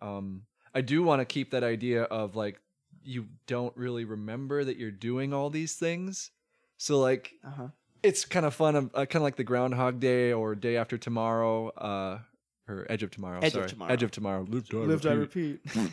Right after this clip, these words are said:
Speaker 2: <laughs>
Speaker 1: Um, <laughs>
Speaker 2: Great movie, though.
Speaker 1: uh,
Speaker 2: Love that
Speaker 1: great
Speaker 2: movie.
Speaker 1: movie, stupid title. Um,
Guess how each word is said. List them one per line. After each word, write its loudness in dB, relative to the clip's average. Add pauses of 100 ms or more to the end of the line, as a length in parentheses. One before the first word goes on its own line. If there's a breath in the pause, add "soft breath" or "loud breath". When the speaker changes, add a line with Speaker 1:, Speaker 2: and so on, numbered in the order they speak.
Speaker 2:
<laughs> -18
Speaker 1:
Um, -4
<laughs> 2
Speaker 2:
Great 4
movie, -2
though. 0
Speaker 1:
uh, 8
Speaker 2:
Love 0
that -2
Speaker 1:
great 8
Speaker 2:
movie. 6
Speaker 1:
movie, 0
stupid -4
title. -4
Um, -2